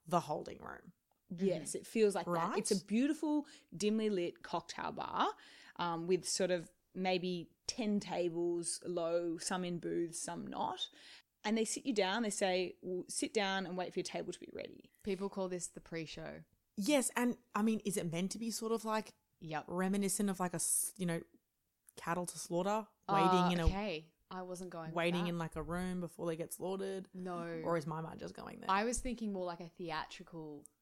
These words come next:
Speaker 3: fun little
Speaker 2: Yeah.
Speaker 1: Okay,
Speaker 3: journey.
Speaker 1: okay. I was thinking more just, like, the meat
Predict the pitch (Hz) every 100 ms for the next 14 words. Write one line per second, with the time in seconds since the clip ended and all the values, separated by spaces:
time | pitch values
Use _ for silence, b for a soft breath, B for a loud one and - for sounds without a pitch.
0 | _ 170 156 156 156 147 143 - _ -
1 | 226 247 180 - 185 208 165 175 180 180
2 | 196 196 185 170 175 - 165 160 170 160
3 | 151 147 151 143 - 147 143 143 -